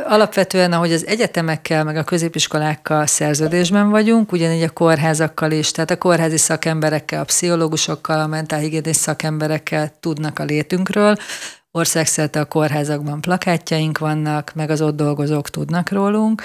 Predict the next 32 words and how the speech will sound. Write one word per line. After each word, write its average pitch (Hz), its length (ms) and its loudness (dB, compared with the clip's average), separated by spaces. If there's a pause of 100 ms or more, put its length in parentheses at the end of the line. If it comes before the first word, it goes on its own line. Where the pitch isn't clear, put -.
(420)
és - 160 -2
a 170 40 -2
tan-, 185 220 2
a 180 100 -4
tevékenységünknek 185 840 2
egy 151 120 0
nagy 165 240 0
része, 190 440 2
ez 170 120 -2
az 165 120 0
otthoni 156 380 -2
munka. 151 500 -2 (440)
Tehát - 180 -8
a 175 40 -2
szülők 156 420 0
jelentkeznek, 190 640 2
a 151 100 -4
kórházi 156 440 2
dolgozók 151 480 4
segítségével 151 1200 -2 (220)
ők 160 140 0
kapcsolják 151 540 0
be 151 100 0
hozzánk 143 460 0
a 147 80 -4
családokat, 170 880 0
jelentkeznek, 151 840 -4
és 156 140 -4
akkor 156 260 -4
elindul 151 380 -2
a 143 80 -4
munka, 208 520 2